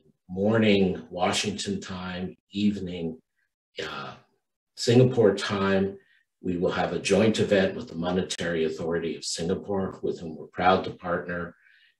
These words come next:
a closing to our event and the opening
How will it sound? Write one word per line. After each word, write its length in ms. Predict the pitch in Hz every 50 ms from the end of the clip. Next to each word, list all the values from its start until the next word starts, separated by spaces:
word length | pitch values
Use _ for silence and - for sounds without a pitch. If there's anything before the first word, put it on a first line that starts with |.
| _ _ _ -
a 400 | - - - 143 139 135 - - - - - - -
closing 540 | - - 117 113 113 110 - 104 95 90 -
to 140 | - 85
our 200 | 85 95 104 104
event 380 | 98 95 95 90 87 85 82 -
and 120 | - 80
the 140 | 82 80 80
opening 680 | - 98 95 90 - 110 95 87 82 82 80 78 76 -